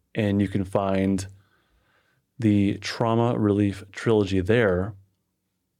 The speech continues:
Like I said, U D S is still in development. It's being released,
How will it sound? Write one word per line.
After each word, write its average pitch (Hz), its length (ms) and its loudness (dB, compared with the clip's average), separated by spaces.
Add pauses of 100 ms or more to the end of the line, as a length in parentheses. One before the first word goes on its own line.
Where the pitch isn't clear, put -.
(260)
Like 120 120 0
I 120 60 2
said, 107 240 0
U 120 140 4
D 127 120 6
S 120 180 2
is 113 140 2
still 120 340 2
in 117 120 -2
development. 127 540 2
It's 113 80 -6
being 104 240 2
released, 98 460 0